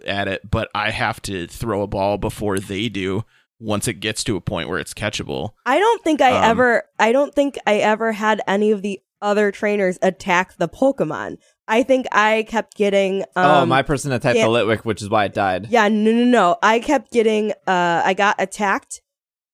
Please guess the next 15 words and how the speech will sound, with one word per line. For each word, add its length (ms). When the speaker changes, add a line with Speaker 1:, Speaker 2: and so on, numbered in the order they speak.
Speaker 2:
once, 480
I 140
believe, 320
and 140
then 100
I 100
just 220
kept 280
getting, 420
um, 280
like, 220
the 80
damp-, 380
like, 300
the, 360